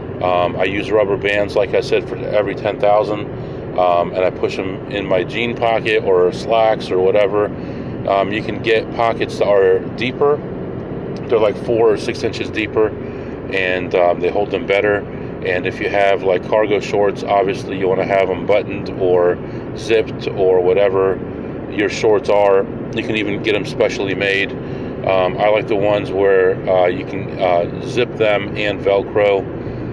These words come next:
um, and I'll do both. And, uh, just keep an eye on, on the people around you.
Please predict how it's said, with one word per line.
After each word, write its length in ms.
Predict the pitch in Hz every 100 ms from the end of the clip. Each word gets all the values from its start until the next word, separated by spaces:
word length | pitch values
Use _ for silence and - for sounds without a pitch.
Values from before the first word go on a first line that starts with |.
| - -
um, 360 | 90 87 85 - - - - - 90
and 340 | 90 90 92 -
I'll 100 | 104
do 140 | 101
both. 500 | - 95 98 - - - - - - - -
And, 440 | 101 92 87 87 92
uh, 220 | 87 87
just 240 | 92 98 - - - - - -
keep 180 | 120 120
an 80 |
eye 180 | 117 117
on, 280 | 117 110 110
on 340 | 107 107 107 113
the 80 | -
people 360 | 123 110 107
around 360 | 98 101 104 -
you. 280 | 107 107